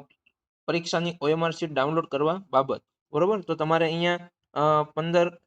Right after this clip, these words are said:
ના રોજ જે લેવાયેલ લેખિત પરીક્ષામાં હાજર રહેલ તમામ ઉમેદવારોની ઓ એમ આર શીટની સ્કેનિંગ પ્રક્રિયા પૂર્ણ થયેલ છે અને તેમની ઓ એમ આર શીટ અપલોડ કરવામાં આવેલ છે. ડાઉનલોડ કરવા માટે અહીં ક્લિક કરો. તો તમારે અહીંયા ક્લિક કરવાનું છે, અથવા મેં જે ગ્રુપમાં લિંક મૂકેલી છે, ત્યાંથી પણ તમે ડાઉનલોડ કરી શકશો.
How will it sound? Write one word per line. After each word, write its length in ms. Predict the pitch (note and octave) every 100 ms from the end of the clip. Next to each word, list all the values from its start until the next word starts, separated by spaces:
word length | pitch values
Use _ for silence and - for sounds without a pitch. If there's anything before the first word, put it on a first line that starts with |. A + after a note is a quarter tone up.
| _ D#3
ના 160 | D#3+
રોજ 280 | D#3 E3 D3
જે 120 | D#3
લેવાયેલ 460 | D3 D3+ D#3+ E3 E3 -
લેખિત 340 | C#3 - F3
પરીક્ષામાં 480 | D#3+ D#3+ E3 D#3+ D3+
હાજર 300 | C3+ C3+ E3
રહેલ 220 | E3 D#3
તમામ 320 | C#3 D3+ F3+
ઉમેદવારોની 540 | F3 D#3+ D#3 D#3 D#3 D#3
ઓ 120 | C#3+
એમ 160 | D3+
આર 60 | D3+
શીટની 380 | C#3+ D#3 - D3+
સ્કેનિંગ 420 | - D3 D#3 C#3+
પ્રક્રિયા 320 | D3 - C#3+
પૂર્ણ 260 | - C#3 C#3
થયેલ 280 | D3+ C3+ D3
છે 180 | F3 F#3+ F#3+ _ _ C3
અને 180 | C#3+
તેમની 360 | C3+ C3+ D3 C#3+
ઓ 80 | C3+
એમ 160 | D3+ F3
આર 80 | F3
શીટ 220 | F3 D#3+
અપલોડ 300 | D3 D#3+ D3
કરવામાં 340 | C#3+ C#3+ D3
આવેલ 200 | F3 D3+
છે. 220 | A#2+ B2
ડાઉનલોડ 420 | A#2+ B2+ D3 D#3 D3+
કરવા 240 | C#3 D3
માટે 220 | C3+ C3
અહીં 180 | C3 D3
ક્લિક 220 | D#3 D3 -
કરો. 200 | G2+ F#2+
તો 120 | C3
તમારે 240 | C3+ C#3+
અહીંયા 220 | C3+ D3 - _ _ -
ક્લિક 240 | F3 F3
કરવાનું 220 | D#3+ C#3
છે, 80 | C#3+
અથવા 180 | C3+ D3
મેં 180 | C#3+ D3
જે 100 | D3
ગ્રુપમાં 380 | C3+ C#3+ D3+ D3
લિંક 220 | D#3 D#3+
મૂકેલી 400 | E3+ F3 D#3+ B2
છે, 120 | A#2+ - _ _ -
ત્યાંથી 200 | D3+ E3
પણ 160 | C3
તમે 140 | C3+ B2+
ડાઉનલોડ 300 | B2 B2+ B2+
કરી 180 | D3 E3
શકશો. 400 | E3+ - F#3